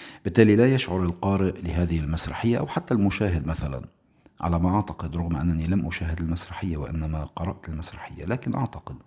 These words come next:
أن، أنه سواء القارئ أو المشاهد يعني لن يشعر أبدًا بالملل أو بالضجر، لا بل ستثير هذه المسرحية في نفس القارئ،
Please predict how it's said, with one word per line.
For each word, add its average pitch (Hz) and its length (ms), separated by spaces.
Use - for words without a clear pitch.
أن، 92 240
أنه 87 240
سواء 85 320
القارئ 104 460
أو 95 120
المشاهد 92 500
يعني 73 240
لن 90 280
يشعر 90 380
أبدًا 92 240
بالملل 85 580
أو 85 140
بالضجر، 92 540
لا 107 120
بل 110 220
ستثير 101 600
هذه 92 280
المسرحية 82 600
في 82 180
نفس 98 260
القارئ، 90 500